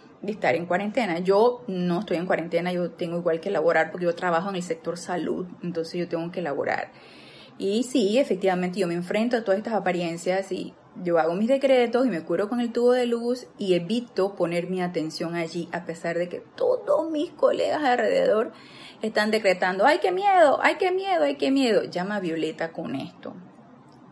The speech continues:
Todos está, están, como decimos aquí en Panamá,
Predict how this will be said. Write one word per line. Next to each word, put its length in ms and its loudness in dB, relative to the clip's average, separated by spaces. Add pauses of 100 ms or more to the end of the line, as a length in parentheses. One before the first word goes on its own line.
(420)
Todos 240 6
está, 420 -4
están, 500 -2 (1500)
como 180 0
decimos 360 0
aquí 220 -6
en 80 -8
Panamá, 560 -4